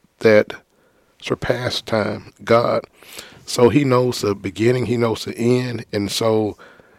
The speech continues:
allow God to be God and not to force what you want to happen for you to try to make it happen, 'cause you can't lean to your own understanding.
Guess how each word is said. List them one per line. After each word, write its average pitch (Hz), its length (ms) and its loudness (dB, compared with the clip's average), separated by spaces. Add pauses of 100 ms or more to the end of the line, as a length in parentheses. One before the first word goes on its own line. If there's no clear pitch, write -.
(140)
allow 123 320 -2
God 113 300 -2
to 104 80 -4
be 110 120 -2
God 113 380 2
and 107 180 0
not 117 200 0
to 95 80 -4
force 120 480 -2 (840)
what 117 220 -2
you 113 80 0
want 113 200 -2
to 98 60 -8
happen 107 560 -4 (680)
for - 220 0
you 113 180 4
to 123 80 6
try 110 200 0
to 104 60 2
make 101 200 -4
it 98 80 -8
happen, 101 280 -2
'cause 101 220 -8
you 98 60 -12
can't 131 300 -2
lean 117 260 0
to 117 120 -10
your 104 160 -4
own 104 440 -2 (340)
understanding. 101 720 -2